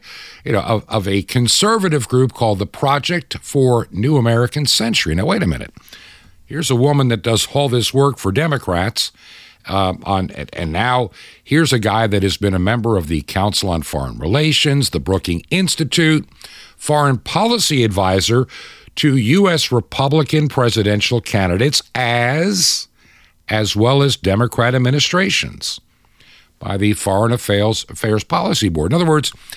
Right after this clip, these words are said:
uh, she's, she's helped out everybody. You ready for that? She, by the way, she endorsed Hillary Clinton for president. Never much liked, uh, the idea of Donald Trump. So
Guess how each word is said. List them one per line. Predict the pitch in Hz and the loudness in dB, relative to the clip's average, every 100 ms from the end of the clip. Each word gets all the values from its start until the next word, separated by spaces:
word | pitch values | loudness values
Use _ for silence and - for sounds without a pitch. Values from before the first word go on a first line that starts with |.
| - - - - - _ _ _ - | -20 -20 -20 -20 -20 _ _ _ -8
uh, | 139 - | -6 -4
she's, | 123 208 220 190 | -2 2 2 2
she's | - - 196 170 | -2 0 2 2
helped | 123 143 135 - | 0 0 -2 -2
out | 117 110 110 | 0 0 0
everybody. | - 127 104 87 65 - - _ - | -2 -2 0 -2 -4 -8 -16 _ -6
You | 95 | -2
ready | 107 113 | 2 2
for | 104 | 2
that? | 113 85 | 0 0
She, | - 139 117 - - - | 0 -2 -4 -12 -14 -4
by | 180 | 0
the | 180 | 2
way, | 180 120 - _ _ _ _ - - _ | 0 -2 -6 _ _ _ _ -20 -20 _
she | - - 143 | -4 0 2
endorsed | 127 147 143 - | 4 4 2 2
Hillary | - 151 110 104 | 2 4 4 2
Clinton | - 135 95 | 2 0 0
for | 98 | -4
president. | - 110 104 78 62 - - _ _ _ _ _ _ - | 0 0 0 -2 -6 -14 -20 _ _ _ _ _ _ -12
Never | 82 107 123 147 139 135 127 - | -2 2 4 4 2 2 2 0
much | 117 113 - - - | 0 0 -2 -4 -2
liked, | 110 104 101 - - - _ _ | 0 2 -2 -6 -16 -16 _ _
uh, | - 67 | -10 -8
the | 73 92 | -4 0
idea | 101 92 95 95 92 - - | 0 2 2 2 2 -2 -6
of | 92 | -4
Donald | 87 95 87 82 | -2 -2 -2 -4
Trump. | - 107 80 - - - - - | -2 -2 -2 -6 -16 -20 -20 -14
So | - 131 107 | -2 0 -2